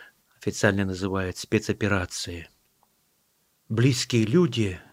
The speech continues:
подчас из-за этого вопроса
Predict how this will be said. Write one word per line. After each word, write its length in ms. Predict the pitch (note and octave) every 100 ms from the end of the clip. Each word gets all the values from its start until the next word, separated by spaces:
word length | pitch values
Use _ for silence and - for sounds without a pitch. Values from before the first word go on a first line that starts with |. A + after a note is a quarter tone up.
| _ _ _ _ _ _ _ _ _
подчас 640 | - A2 - - D3+ B2 -
из-за 320 | - A2+ G2+
этого 320 | B2 B2 A2 G#2
вопроса 760 | G#2+ A#2+ D#3+ C#3+ - F#2+ E2+